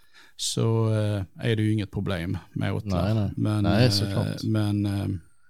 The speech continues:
Speaker 1: men skjuter man, eh, mer än vad marken bär så är ju åteljakt rent åt helvete.
Speaker 2: Ja, jag har ju svårt att se det som ett, eh,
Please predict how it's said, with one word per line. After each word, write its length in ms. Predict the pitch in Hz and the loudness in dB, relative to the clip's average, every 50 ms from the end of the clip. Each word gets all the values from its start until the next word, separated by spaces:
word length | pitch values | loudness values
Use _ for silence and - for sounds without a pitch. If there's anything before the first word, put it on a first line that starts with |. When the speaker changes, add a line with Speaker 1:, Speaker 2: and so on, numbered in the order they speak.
| - - - - - - - - - - - - | -20 -20 -20 -20 -20 -20 -20 -20 -20 -20 -18 -12
Speaker 1:
men 420 | - 110 110 107 107 104 107 110 104 | -10 -6 -4 -4 -2 -2 -2 -4 0
skjuter 360 | - 135 117 104 - - 113 | 2 2 2 2 0 -2 0
man, 300 | 110 107 107 107 104 104 | 0 0 0 0 0 0
eh, 180 | 107 107 104 107 | -2 -2 0 2
mer 180 | 117 123 113 104 | 2 4 4 4
än 60 | 104 104 | 2 2
vad 100 | 104 107 | 0 0
marken 380 | 107 101 101 - - 110 104 | 0 -2 -2 -4 -4 -4 -2
bär 220 | 98 98 98 - - | -2 -2 -4 -4 -6
så 180 | - - - | -6 -6 -4
är 60 | 53 | -4
ju 500 | 52 50 50 50 50 50 52 53 50 50 - - | -2 -2 -4 -4 -4 -4 -4 -6 -6 -8 -6 -6
åteljakt 480 | 98 98 - - - - 95 - - - | -6 -8 -8 -8 -8 -8 -8 -10 -8 -8
rent 180 | - - - - | -8 -8 -6 -8
åt 100 | - - | -8 -8
helvete. 420 | - - - - - - - - - - - - - - - - - - - - - - - - - - - | -8 -8 -8 -10 -10 -12 -14 -20 -20 -20 -20 -20 -20 -20 -20 -20 -20 -20 -20 -20 -20 -20 -20 -20 -20 -20 -10
Speaker 2:
Ja, 440 | - 120 117 120 123 127 127 123 123 - - - - - - - - - - | -2 2 6 6 8 8 6 6 4 0 -6 -18 -18 -18 -12 -10 -10 -8 -4
jag 340 | - 104 127 139 127 110 | 0 4 6 6 8 8
har 80 | 104 117 | 6 6
ju 60 | 117 | 4
svårt 260 | - - 156 139 120 - 107 | 4 4 4 4 4 2 0
att 60 | - | 0
se 200 | - 131 117 104 | 4 4 4 6
det 120 | 95 95 | 4 4
som 260 | - - 104 101 104 | 2 4 4 4 4
ett, 240 | 104 95 - - - | 4 2 0 -2 -4
eh, 60 | 92 | -2